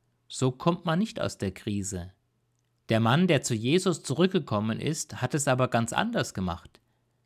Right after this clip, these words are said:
Er hat sich gefreut. Er hat das Gute wahrgenommen, das ihm geschenkt worden ist. Er hat die Chancen gesehen, die jetzt vor ihm lagen.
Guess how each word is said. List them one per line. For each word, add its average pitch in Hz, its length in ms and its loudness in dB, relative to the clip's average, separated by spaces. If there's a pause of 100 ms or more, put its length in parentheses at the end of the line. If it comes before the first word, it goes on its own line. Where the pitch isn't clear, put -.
(260)
Er 117 100 -2
hat 151 160 0
sich - 180 -4
gefreut. - 680 -2 (340)
Er 131 120 2
hat 175 140 2
das 151 220 2
Gute 180 400 0
wahrgenommen, 110 760 0
das 123 220 0
ihm 147 180 -2
geschenkt - 420 -2
worden 95 320 -2
ist. - 400 -8 (640)
Er 113 120 2
hat 135 100 2
die 170 40 4
Chancen 170 580 2
gesehen, 139 500 0
die 156 100 0
jetzt 151 320 0
vor 240 260 0
ihm 131 140 -2
lagen. 90 480 -2